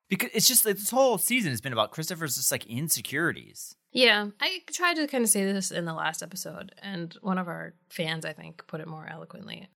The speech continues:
Speaker 2: that if he was going to pressure her into this marriage the way he did, he pressured her into being together. He pressured her into getting married. He's pressuring her to have a kid.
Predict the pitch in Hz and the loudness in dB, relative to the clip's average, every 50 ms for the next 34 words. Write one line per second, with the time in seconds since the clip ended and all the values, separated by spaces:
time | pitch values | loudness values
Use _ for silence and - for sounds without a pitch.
0 | _ _ - 220 185 165 160 165 - - - - _ _ _ _ _ _ - 294 | _ _ 2 4 4 4 4 2 -4 -10 -12 -12 _ _ _ _ _ _ 4 4
1 | 262 240 214 277 311 330 330 320 277 233 269 247 233 233 - - 208 220 220 214 | 4 6 6 6 6 6 6 4 4 6 6 6 6 2 -2 -2 -2 -2 0 0
2 | 220 208 208 196 165 - 180 190 190 190 190 180 175 - 147 156 151 - - - | 0 2 4 4 4 4 2 0 0 0 -2 -4 -4 -4 -4 -4 -4 -4 -4 -6
3 | - - 202 - - - - _ _ - 165 156 139 - 170 165 - - - - | -8 -10 -10 -10 -12 -12 -12 _ _ 0 0 2 2 0 -4 -6 -8 -12 -12 -14
4 | - - - _ _ _ _ - - 247 - 285 294 285 262 233 240 214 202 180 | -16 -20 -20 _ _ _ _ -4 -2 0 4 4 4 4 4 2 2 2 2 2
5 | 165 208 214 202 170 160 - 147 - - - - 190 185 196 190 185 - 175 180 | 2 2 0 0 -2 -2 -4 -6 -8 -8 -10 -10 -8 -6 -4 -4 -4 -4 -4 -4
6 | 170 165 160 160 160 160 165 165 190 208 190 165 147 - 180 170 - - 165 160 | -6 -6 -6 -8 -10 -10 -4 0 2 4 4 4 2 0 -6 -10 -8 -6 -4 -4
7 | - 165 156 160 156 151 - - 190 180 170 - | -6 -8 -8 -10 -12 -10 -6 -4 -2 -2 -2 -4